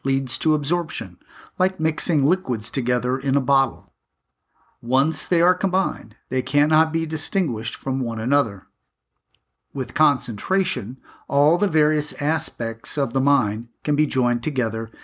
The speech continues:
into one superconscious mode. Sound is the same as sight, taste is the same as smell, touch is the same as thought, and all that we are is identical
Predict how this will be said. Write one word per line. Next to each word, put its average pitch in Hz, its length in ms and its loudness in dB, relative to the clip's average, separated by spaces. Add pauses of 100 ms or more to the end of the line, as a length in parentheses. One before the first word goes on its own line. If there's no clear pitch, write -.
(180)
into 135 300 -2
one 139 320 2
superconscious 135 960 -2
mode. 131 460 0 (600)
Sound 160 560 2
is 135 160 0
the 135 80 -4
same 151 380 2
as 151 100 -2
sight, 139 400 -4 (400)
taste 123 560 -4
is 135 140 -4
the 151 100 -2
same 151 320 0
as 151 140 -4
smell, 156 500 -2 (400)
touch 143 420 0
is 123 180 -6
the 139 120 -6
same 120 320 -2
as 117 140 -6
thought, 139 420 -2 (640)
and 117 140 -2
all 143 260 4
that 156 140 2
we 160 200 4
are 123 520 2 (100)
is 147 160 -2
identical 123 840 -2